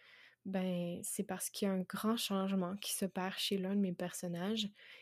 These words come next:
et ce changement-là ne peut pas s'opérer en quelques jours,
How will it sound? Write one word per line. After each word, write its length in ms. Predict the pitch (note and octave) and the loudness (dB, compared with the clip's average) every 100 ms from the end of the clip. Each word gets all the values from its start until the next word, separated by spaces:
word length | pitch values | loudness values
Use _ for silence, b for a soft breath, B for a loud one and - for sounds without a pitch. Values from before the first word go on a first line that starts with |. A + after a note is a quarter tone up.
| B | B
et 80 | A#3 | 0
ce 180 | A#3 G3 | 2 2
changement-là 640 | - G3 F#3+ F#3 F3 F#3 | 2 0 0 0 2 2
ne 140 | G3 F3 | 2 0
peut 180 | - F3+ | -4 -4
pas 180 | G3+ | -2
s'opérer 580 | G3+ - F3+ F3+ F#3 G3 - | -2 -2 -2 -2 -2 -4 -2
en 180 | F3+ | -4
quelques 360 | F3+ F#3+ F#3 F#3 | -2 -4 -2 -2
jours, 360 | F3+ F3+ F#3 | 0 0 -2